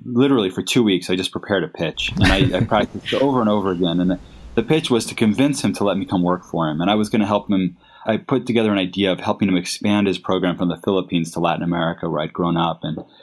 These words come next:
you know, at the end of this little pitch, you know, he's smiling and nodding the whole time. And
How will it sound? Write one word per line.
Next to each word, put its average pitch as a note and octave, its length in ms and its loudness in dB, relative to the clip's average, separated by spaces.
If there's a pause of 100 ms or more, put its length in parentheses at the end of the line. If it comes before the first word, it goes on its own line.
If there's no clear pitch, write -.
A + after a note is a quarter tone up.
(180)
you A#2+ 100 2
know, B2+ 80 4
at B2+ 100 -2
the C3+ 80 4
end D3 140 4
of C3 80 0
this G#2 160 -2
little F#2+ 180 0
pitch, A2+ 460 0
you G2 100 2
know, F#2 60 0
he's C3+ 240 0
smiling G2+ 440 2
and F2+ 120 2
nodding F#2 320 2
the F2+ 60 -2
whole F#2 140 0
time. F2 440 -2
And E2 140 -8